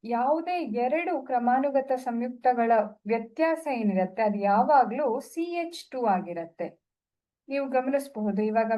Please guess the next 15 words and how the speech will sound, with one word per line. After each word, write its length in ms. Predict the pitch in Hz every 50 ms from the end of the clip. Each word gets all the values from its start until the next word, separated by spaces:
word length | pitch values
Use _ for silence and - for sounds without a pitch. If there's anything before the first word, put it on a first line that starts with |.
| 220
ಮೀಥೇನ್ 500 | 233 254 269 262 262 285 294 294 294 285 269
ಅಂತ 160 | 262 254 247 240
ಅಂದ್ರೆ 280 | 233 226 220 226 277 311 302
ಸಿ 220 | 294 - 285 262 247 226 214
ಎಚ್ 180 | 214 - - - -
ಫೋರ್, 240 | 220 190 160 151 - _ _ _ _ _ _ _ _ _ _ _ _ _ _ _ -
ಈಥೇನ್ 500 | 294 311 302 - 285 294 320 311 311 294 269
ಅಂತ, 140 | 262 254 247 233 226 220 240
ಮೀಥೇನ್ 420 | 254 262 254 - 269 285 285 269 262
ಅಂತ 120 | 254 254 - 233 220
ಅಂದ್ರೆ 200 | 220 214 220 226 214 214
ಸಿ 100 | 247 269 302 320
ಎಚ್ 180 | 311 - - -
ಫೋರ್, 200 | - 359 392 - - - _ _ _ _ _ _ -
ಈಥೇನ್ 520 | 277 285 285 294 - - 302 302 320 311